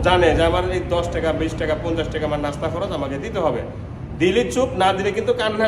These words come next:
চলতেইছে, চলতেছে না? তো টাকা শ-, শিশু বাচ্চাও চেনে। তো আমি যেটা বোঝাতে চাইছি, যারা বাইক কিনতেছেন, আজকে চারজন কিনছেন, আহ, তার আগের দিন তিনজন, তার আগের দিন নয়জন,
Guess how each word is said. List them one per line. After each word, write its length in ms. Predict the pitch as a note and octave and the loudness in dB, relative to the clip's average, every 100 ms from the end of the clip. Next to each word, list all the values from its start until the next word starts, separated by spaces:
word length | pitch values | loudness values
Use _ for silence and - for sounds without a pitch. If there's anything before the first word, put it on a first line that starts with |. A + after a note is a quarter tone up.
| A3 | 0
চলতেইছে, 440 | G#3+ G3 F#3+ F3 F#3 | -2 0 0 2 -2
চলতেছে 320 | G#3 G#3+ A3 A#3 | -2 -2 0 0
না? 60 | C#4 - - - - - | -2 -6 -14 -16 -16 -14
তো 60 | - F#3 B3 | -10 0 4
টাকা 240 | A#3+ B3 C4+ A#3 | 4 6 6 4
শ-, 200 | A3+ A#3 - | 0 -6 -6
শিশু 220 | A#3 A#3 C#4 | -4 -2 0
বাচ্চাও 360 | A#3 A3+ - B3+ A#3+ | 0 0 2 0 2
চেনে। 220 | E3+ A#2+ - - - - - - - - - | 0 -2 -6 -14 -18 -18 -18 -18 -18 -18 -8
তো 60 | F3+ G3+ F3 | -2 0 0
আমি 140 | G3 B3+ | 0 -2
যেটা 160 | B3+ B3 A#3+ | -2 -2 -2
বোঝাতে 240 | A3 A3+ G#3 | -2 -4 -4
চাইছি, 220 | G#3+ - G#3+ | -4 -4 -2
যারা 160 | F#3+ G3 | 0 2
বাইক 320 | G3+ E3+ F3+ F#3 | 2 0 0 -2
কিনতেছেন, 360 | F#3+ F3+ E3 D#3+ D#3+ | -4 -4 -2 -2 -2
আজকে 160 | D#3 F3 | -2 -2
চারজন 280 | F3 E3 E3+ E3 | -2 -2 -2 -2
কিনছেন, 320 | E3 E3+ E3 E3 | -4 -2 -2 -2
আহ, 540 | D#3+ - - C3+ C#3 C#3 | -6 -8 -8 -6 -6 0
তার 140 | E3 E3 | 0 0
আগের 180 | D#3 D#3 D#3 | 0 -2 0
দিন 100 | E3 | -2
তিনজন, 300 | F3 E3 E3 E3 | 0 -2 0 0
তার 120 | D#3+ D#3+ E3+ | 0 0 0
আগের 180 | D#3+ D#3 | 0 -2
দিন 100 | D#3 D3+ | 2 4
নয়জন, 380 | D#3+ D3+ D#3 | 4 4 2